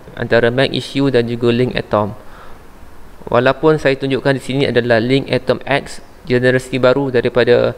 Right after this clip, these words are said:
link atom two, ah, tetapi beza antara link atom X dan two hanyalah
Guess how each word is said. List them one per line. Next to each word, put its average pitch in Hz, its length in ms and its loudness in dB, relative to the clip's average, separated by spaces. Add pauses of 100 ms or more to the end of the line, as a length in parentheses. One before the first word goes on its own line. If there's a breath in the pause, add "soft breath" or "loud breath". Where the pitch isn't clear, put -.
(340 loud breath)
link 147 160 2
atom 135 320 -2
two, 170 320 0 (640)
ah, 113 160 -2
tetapi 180 640 -2 (400)
beza 156 560 4
antara 131 320 2
link 151 160 -2
atom 143 320 -2
X 151 320 0
dan 123 160 -2
two 156 160 2
hanyalah 135 560 0